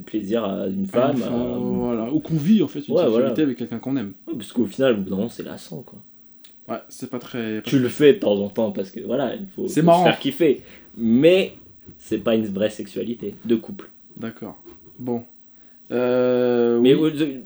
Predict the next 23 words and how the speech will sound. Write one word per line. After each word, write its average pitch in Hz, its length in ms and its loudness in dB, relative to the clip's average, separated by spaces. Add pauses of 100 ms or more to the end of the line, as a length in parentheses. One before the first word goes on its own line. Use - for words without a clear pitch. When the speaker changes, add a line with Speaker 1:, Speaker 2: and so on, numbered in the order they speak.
Speaker 1:
une 135 120 0
dernière 139 280 4
chose, 185 220 2
c'est 131 120 -2
que 113 60 0
Speaker 2:
Ouais. 120 260 4
Speaker 1:
j'ai, 113 60 -2 (280)
j'ai, 120 140 -4
en 127 100 0
fait, 170 140 4
j'ai 131 120 0
eu 135 60 0
cette 123 280 2
chance 165 360 -2
d'être 117 180 0
souvent 156 320 0
en 131 80 0
couple. - 240 -12 (640)
Et 240 100 -4
quand 156 180 0
t'es 156 120 -4
en 135 120 0
couple, 190 320 -4